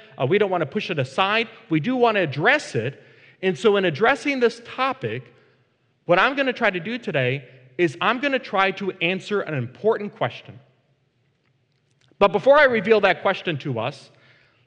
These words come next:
let me say in passing here that if you don't consider yourself to be a part of Asbury United Methodist Church,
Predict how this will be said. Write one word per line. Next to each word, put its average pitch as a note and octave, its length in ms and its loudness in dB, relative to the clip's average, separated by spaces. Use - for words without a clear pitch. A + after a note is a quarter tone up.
let A#3 140 4
me D4 120 0
say G#3 220 0
in E3+ 100 -2
passing G3 500 -4
here B2 380 -4
that F#3+ 280 4
if F#3 180 2
you B3+ 120 2
don't E4 200 2
consider A3+ 380 -4
yourself F#3+ 380 0
to E3+ 80 -6
be E3+ 100 -2
a D#3+ 60 0
part E3+ 240 -2
of C#3+ 160 -4
Asbury E3+ 420 -2
United C3+ 240 -2
Methodist B2+ 360 -8
Church, - 380 -18